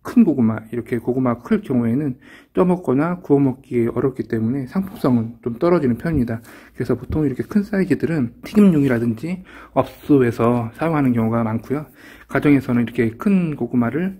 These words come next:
이제 떠먹거나 구워먹을 경우에는 잘라서 이제 먹어야 되기 때문에 그런 불편감이 있어서 보통은 이런 사이즈보다는, 어, 적어도 요런, 요런, 요 정도 사이즈라든지 아니면 오히려 더 작은 사이즈가 더 좋을 수가 있습니다.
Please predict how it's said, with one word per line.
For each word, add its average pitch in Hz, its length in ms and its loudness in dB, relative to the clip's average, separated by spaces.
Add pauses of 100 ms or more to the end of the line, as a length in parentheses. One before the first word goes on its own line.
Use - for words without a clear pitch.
(100)
이제 120 220 -10 (380)
떠먹거나 185 380 2
구워먹을 127 440 2
경우에는 117 460 0
잘라서 170 520 0 (120)
이제 117 120 -10
먹어야 117 280 0
되기 113 160 0
때문에 117 420 -6
그런 123 180 -6
불편감이 123 560 0
있어서 143 380 -6 (400)
보통은 127 420 0
이런 131 300 2
사이즈보다는, 156 800 -2 (500)
어, 120 580 -6
적어도 127 380 0
요런, 143 280 0
요런, 143 180 4
요 143 140 -10
정도 139 300 2
사이즈라든지 117 840 -6 (440)
아니면 127 420 -4
오히려 127 300 4 (300)
더 123 120 -2
작은 143 260 -2
사이즈가 117 680 -2
더 120 200 -10
좋을 135 200 4
수가 117 160 -4
있습니다. 120 460 -6